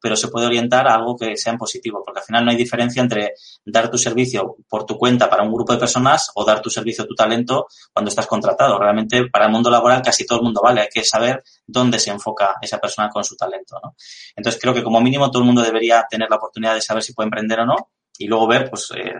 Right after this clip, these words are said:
se puede entrenar. Hay gente que no es ordenada, hay gente que no sabe comunicar, hay gente que no se quiere exponer. Entonces, todo eso se puede trabajar para mejorar los resultados. Evidentemente, hay proyectos que funcionan y proyectos que no. Y luego el tercer grupo es para la gente que está trabajando en un empleo y no es feliz.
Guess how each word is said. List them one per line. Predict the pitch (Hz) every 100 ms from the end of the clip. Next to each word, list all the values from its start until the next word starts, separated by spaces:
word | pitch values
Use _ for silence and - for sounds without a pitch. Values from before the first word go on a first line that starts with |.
| -
se | - -
puede | 117
entrenar. | 113 104 110
Hay |
gente | 104 107 110
que | 104
no |
es | 104
ordenada, | 104 104 120 127 123 127 - _
hay | 110
gente | 107 107 107
que | 107
no | 104 107
sabe | 107 104
comunicar, | 107 101 101 127 123
hay | 117
gente | - 107
que | - 104
no | 104
se | -
quiere | - 202
exponer. | - 104 117 127 127 _ _
Entonces, | - -
todo | -
eso | 110 -
se | -
puede | 120 120 123
trabajar | 123 120 127 127
para | 120
mejorar | 107 101 110 107
los | 117
resultados. | 117 127 - 92 -
Evidentemente, | 95 104 110 117 127 147 180 _ -
hay | 107
proyectos | 113 107 110
que | 110
funcionan | - 107 110 120
y |
proyectos | 95 95 -
que | -
no. | 90 - _ - - - - - -
Y | 120
luego | 117 135
el |
tercer | 139 127 135
grupo | 139 151 151 151
es | -
para | 113
la | 110
gente | - 127 127 135
que |
está | 120 -
trabajando | 123 120 123 120
en |
un | 117
empleo | 117 110 135 143 156 _ _
y | - 117
no |
es | 123 -
feliz. | 110 143 -